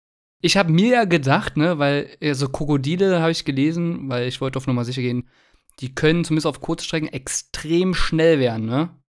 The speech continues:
Also so ein Kaiman zum Beispiel ist jetzt nochmal was anderes, kann wohl angeblich bis zu sechzig Stundenkilometer rennen auf kurze Strecke.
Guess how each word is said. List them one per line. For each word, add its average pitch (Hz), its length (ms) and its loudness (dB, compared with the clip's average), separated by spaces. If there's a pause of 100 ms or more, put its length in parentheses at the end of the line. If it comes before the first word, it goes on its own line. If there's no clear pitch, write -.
(380)
Also 135 140 0
so 147 140 4
ein 139 140 2
Kaiman 139 520 0
zum 196 220 -4
Beispiel 190 320 0
ist - 320 -6
jetzt - 420 -8
nochmal 127 300 -4
was 120 80 -10
anderes, 170 180 -4 (320)
kann 147 160 4
wohl 156 80 6
angeblich 147 340 2
bis 202 260 -2
zu 208 160 0
sechzig 190 640 0
Stundenkilometer 165 680 2
rennen 123 320 2 (140)
auf 143 140 -4
kurze 135 240 -2
Strecke. 117 420 -6